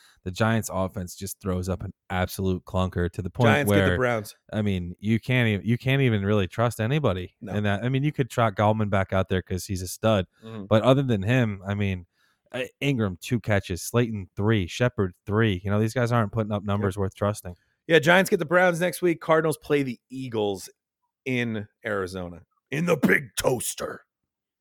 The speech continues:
Speaker 1: The
Speaker 2: I think
Speaker 1: Big
Speaker 2: that's what they
Speaker 1: Toaster.
Speaker 2: call it. Anyway, Tampa Bay, Minnesota. Tom Brady throws two touchdowns, one on a bomb to Scotty Miller. Uh, the other went to Gronk,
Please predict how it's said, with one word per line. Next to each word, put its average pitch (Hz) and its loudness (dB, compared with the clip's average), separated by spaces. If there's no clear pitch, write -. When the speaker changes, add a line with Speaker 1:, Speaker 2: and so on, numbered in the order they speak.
Speaker 1:
The - -6
Speaker 2:
I - -4
think 113 -6
Speaker 1:
Big 90 -2
Speaker 2:
that's 90 -10
what 80 -6
they 90 -12
Speaker 1:
Toaster. 85 -12
Speaker 2:
call 90 -14
it. 107 -8
Anyway, 85 -10
Tampa 226 2
Bay, 233 2
Minnesota. 233 2
Tom 208 0
Brady 202 2
throws 185 -2
two 202 -6
touchdowns, 175 2
one 147 0
on 156 0
a 139 -2
bomb 156 0
to 147 -4
Scotty 131 0
Miller. 185 2
Uh, 127 -2
the 131 -4
other 143 0
went 135 -6
to 127 -4
Gronk, 160 -2